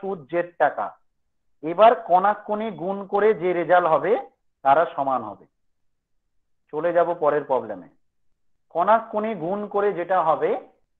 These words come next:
সেটা সমান হবে, এটাই হবে তোমার answer। এরপরে যদি problem হয়, recording দেখবে। চলে যাচ্ছি পরের কোশ্চেনে। যদি এই question করা হয়েছে, আহ, যাদের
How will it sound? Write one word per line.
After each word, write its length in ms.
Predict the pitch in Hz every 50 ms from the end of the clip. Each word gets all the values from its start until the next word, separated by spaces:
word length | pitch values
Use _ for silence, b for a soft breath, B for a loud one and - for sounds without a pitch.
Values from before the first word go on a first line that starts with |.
| _ _ _
সেটা 220 | - 139 160 160 - -
সমান 260 | 147 143 139 135 123
হবে, 280 | 123 117 101 92 92 - _ _ _
এটাই 300 | - 147 143 175 175 175
হবে 200 | 165 156 143 156
তোমার 260 | 147 151 143 143 135 131
answer। 640 | 131 127 131 - - 202 226 262 - - - - _ _ _ _ _ _ _ _
এরপরে 500 | 147 180 175 170 170 156 151 165 196 208
যদি 220 | 180 185 170 175
problem 520 | 160 - 151 139 139 143 147 147 143 139 143
হয়, 200 | 147 175 226 - - - - _ _ _ _ -
recording 460 | 131 143 139 139 139 131 131 123 117
দেখবে। 280 | 107 107 95 95 90 85 - _ _ _ _ _ _ _ _ _
চলে 200 | - 165 170 180
যাচ্ছি 240 | 170 175 175 175 196
পরের 320 | 185 - 151 139 143 139 135
কোশ্চেনে। 400 | - 123 - - - 90 - - _ _ _ _ _ _ _ _ _ _ -
যদি 220 | 143 180 196 226
এই 260 | 262 269 254 254 247
question 420 | 240 - 226 214 214 - 240 240 240
করা 280 | - 185 180 185 196
হয়েছে, 520 | 196 156 143 147 165 196 214 208 - 180 185 220
আহ, 720 | 311 320 - _ _ _ _ _ _ 131 139 143 143 143 139
যাদের 360 | 135 143 135 131 156 156 156